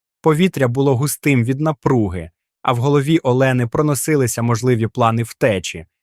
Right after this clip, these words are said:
Через те, що здалося вічністю, Іван розвернувся і пішов геть, його кроки загубилися вдалині.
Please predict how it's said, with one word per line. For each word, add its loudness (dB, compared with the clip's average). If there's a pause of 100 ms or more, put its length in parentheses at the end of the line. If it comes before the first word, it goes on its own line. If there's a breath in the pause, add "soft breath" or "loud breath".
(180)
Через 0
те, 0
що -2
здалося 0
вічністю, -4 (260)
Іван 2
розвернувся 0
і -2
пішов -2
геть, 0 (220)
його 2
кроки 0
загубилися 0
вдалині. -2